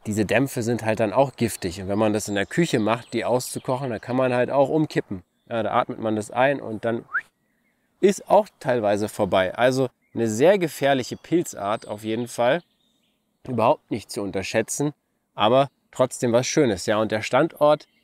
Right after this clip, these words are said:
ist eben bei denen eigentlich gerne so im sauren Nadelwald. Also so in Brandenburg findet man die zum Beispiel ganz häufig in diesen typischen Kiefernforsten, auch so auf Sandboden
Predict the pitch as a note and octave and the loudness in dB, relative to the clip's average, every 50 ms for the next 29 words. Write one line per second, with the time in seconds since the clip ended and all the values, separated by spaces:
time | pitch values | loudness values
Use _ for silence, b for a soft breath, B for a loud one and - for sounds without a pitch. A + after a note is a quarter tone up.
0 | _ _ - - C3 - - C3 B2 A2+ A2+ A2+ G2+ B2 C#3 D3+ - - B2 C3 | _ _ -10 -10 -10 -8 -6 -4 0 2 2 2 2 2 2 0 0 -2 -4 -4
1 | C3 C3 B2+ - - A2+ B2 C3+ C3+ A#2 A2+ A2 - A2+ A2 G2 - G#2+ F#2+ B2 | -4 -4 -6 -4 -2 -2 -2 0 -2 -4 -6 -8 -8 -8 -10 -8 -4 -4 0 0
2 | C#3+ C3+ C#3 B2 A2 G#2 G2+ A2 C3+ E3+ E3 E3 D3 C#3 C#3+ C3+ C#3 D3 D3 C#3+ | 0 0 0 -4 -4 -4 -2 0 0 0 2 0 -2 2 2 4 4 4 2 0
3 | - - - A2+ A2+ A2 A2 G#2+ A2 G#2+ G2+ F#2+ G2+ G2+ A2+ D3 D3+ C#3 A#2+ C3 | -2 -6 -6 -6 -6 -6 -6 -6 -6 -6 -6 -6 0 0 0 0 0 -4 -2 -2
4 | B2+ A2+ - - B2+ A#2+ A2 - G#2+ G#2+ G#2 A2 - - - G#2 G2+ G#2 A2 G#2+ | -2 -2 -4 -4 -8 -8 -6 -6 -8 -6 -6 -8 -8 -8 -8 -6 -4 -4 -6 -6
5 | - G2+ F#2 G2 G2+ F#2+ - - G#2+ A2+ G#2+ - G2+ - G2 G2 G2 G2 G2+ F#2+ | -8 -6 -4 -4 -4 -4 -4 -2 0 0 0 -2 -6 -8 -8 -6 -6 -6 -6 -6
6 | - - A2+ - A2 G#2+ A2+ G2+ - - - D3+ D3 - D#3 C3 A2 - - - | -6 -8 -8 -8 -6 -8 -8 -10 -10 -6 -4 -4 -2 0 -2 -2 -2 -2 0 4
7 | B2+ B2+ C3 - - - A#2+ F#2+ - A2 A#2+ A#2+ B2 - - G2 F#2 G2 - - | 4 4 4 2 -2 -6 -4 0 2 2 2 2 0 -4 -4 -4 -4 -2 -4 -2
8 | - G#2 A#2+ C3+ B2 _ - A#2+ B2 B2 A#2+ A#2+ A#2 A2 | 0 0 0 0 -2 _ -4 -2 0 0 0 -2 -4 -6